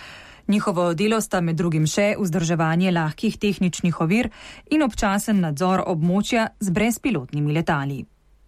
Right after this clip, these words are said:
Naša država obvladuje mejo s Hrvaško, to je zatrdil notranji minister Boštjan Poklukar. Njegova ocena razmer se torej kljub vnovičnem povečanju nezakonitih prehodov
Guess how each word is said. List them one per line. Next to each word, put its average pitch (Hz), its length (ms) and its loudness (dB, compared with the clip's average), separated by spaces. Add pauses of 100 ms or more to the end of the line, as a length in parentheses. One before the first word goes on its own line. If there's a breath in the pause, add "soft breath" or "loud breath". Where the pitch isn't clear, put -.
(340)
Naša 160 380 0
država 185 640 0
obvladuje 247 640 0
mejo 143 260 -2
s - 80 -10
Hrvaško, 156 640 0 (140)
to 175 160 0
je 151 180 0
zatrdil 214 500 0
notranji 254 400 2
minister 247 480 2
Boštjan 220 440 0
Poklukar. 202 580 -2 (540 loud breath)
Njegova 165 380 2
ocena 190 340 2
razmer 175 380 2
se 202 160 -2
torej 190 380 0
kljub 220 380 0
vnovičnem 208 680 0
povečanju 180 560 2
nezakonitih 170 640 0
prehodov 208 560 0